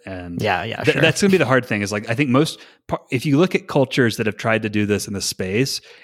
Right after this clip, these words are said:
Speaker 1: it's call center, churn and burn, and they've got much lower enrollment targets per coach. Um,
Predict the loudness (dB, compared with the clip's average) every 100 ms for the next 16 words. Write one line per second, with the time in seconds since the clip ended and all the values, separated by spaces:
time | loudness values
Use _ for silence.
0 | -6 -4 -2 2 4 4 2 2 4 2
1 | 0 0 0 0 -2 0 0 0 -2 _
2 | _ -4 0 2 0 2 2 2 4 6
3 | 6 4 0 -4 0 2 0 0 -2 0
4 | 0 -2 -6 -8 _ 0 0 0 0 0
5 | -2 -8 -10 _ _ _ -8 -4 -2